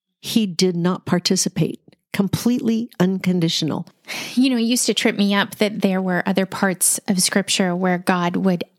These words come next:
Speaker 2: tell Abraham he needed to do things. But it's a lot easier to understand now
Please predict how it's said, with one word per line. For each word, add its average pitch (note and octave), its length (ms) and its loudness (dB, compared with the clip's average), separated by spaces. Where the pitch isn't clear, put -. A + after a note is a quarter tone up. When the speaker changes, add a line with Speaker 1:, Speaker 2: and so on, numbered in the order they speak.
Speaker 2:
tell F#3+ 360 0
Abraham F#3 380 0
he F#3 100 2
needed E3+ 320 0
to E3+ 100 0
do E3+ 180 2
things. - 560 -2
But A3 80 2
it's A3 320 0
a G3+ 60 2
lot G3+ 240 2
easier G#3+ 360 2
to F3+ 60 0
understand F#3+ 720 0
now F3+ 400 0